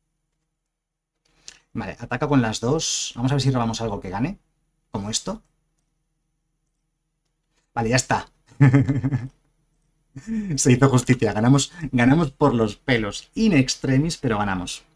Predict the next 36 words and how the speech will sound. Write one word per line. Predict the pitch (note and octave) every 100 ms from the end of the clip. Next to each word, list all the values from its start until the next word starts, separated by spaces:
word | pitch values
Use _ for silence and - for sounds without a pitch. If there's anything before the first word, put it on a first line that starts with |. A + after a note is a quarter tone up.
| _ _ _ _ _
Sale | - C3+
el | A#2
rival. | G2+ G2 D3 F3+ F#3+ D#3+
Tenemos | - G#2+ G#2+
buen | G#2+ G2
turno | - G#2 G#2
uno | G#2+ A2 G#2+
y |
buen | G2+ A2 G#2+
turno | - A2+ A2+ A#2
dos. | E3+ G#3 G3+ -
Y | G#2+
luego | G#2
ya | A2
en | A2+
el | A2
turno | A2+ A2+
tres. | B2 E3+ - _
En | D3+ A2+
el | A2
turno | F3 F3+
tres | E3 F#3
podemos | - A#2+ C3
ganar | B2+ A2+
esta | - G#2+
partida | - D#3+ C#3
con | G#2+ F#2 - _ -
esto, | D3+ - F2+ - _ _
esto | - - - G3 - _ _
y | A2 A2
esto. | A2+ - - _ _ _ _ _ _
Si | - C3+
el |
agitador | A#2 C3 A#2 F3
está | D#3 B2
vivo, | C#3+ G3 A#3